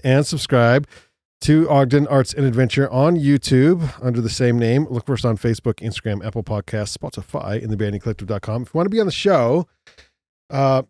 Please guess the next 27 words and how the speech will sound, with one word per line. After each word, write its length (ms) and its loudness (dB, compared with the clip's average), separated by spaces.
we 160 -4
take 240 2
requests, 480 0
but 160 -8
we 100 -2
also 220 -2
reserve 340 0
the 80 -4
right 220 0
to 80 -14
tell 200 0
you 160 2
to, 440 0
uh, 180 -8
<laughs> 380 -12
take 180 0
a 80 0
hike, 320 0
I 60 -4
guess. 380 -6
I 60 -10
don't 120 -6
know. 160 -10
We 80 2
haven't 240 6
yet, 300 4
but 180 -2